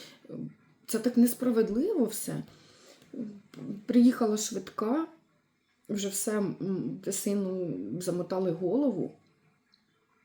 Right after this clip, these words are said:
Я стою вся, в мене всю трясе, я просто в шоці, і це страшно. Е, поліція дзвон-, е, швидка дзвонить, е, до нас,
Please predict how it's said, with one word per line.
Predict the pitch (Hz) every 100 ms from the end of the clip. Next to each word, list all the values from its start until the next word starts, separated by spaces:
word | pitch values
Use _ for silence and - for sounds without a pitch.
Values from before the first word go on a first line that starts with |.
| _ 165
Я | 165 156
стою | - 156 165 156
вся, | 156 -
в | 135 156
мене | 156 143
всю | 139 - 156
трясе, | - 151 156 247
я | 269 160 156
просто | - 156 - 156 160 185 - - -
в |
шоці, | - 151 151 -
і | 160 - - - - - - - - _ - 156
це | 151
страшно. | - 147 156 - - - - - - - -
Е, | 170 170
поліція | 190 202 208 180 170
дзвон-, | 175 185 160 -
е, | - - - - - -
швидка | - 190 - 214 175 -
дзвонить, | 175 180 170 165 156 - - - -
е, | 143 143
до | 165 175
нас, | 233 392 392 -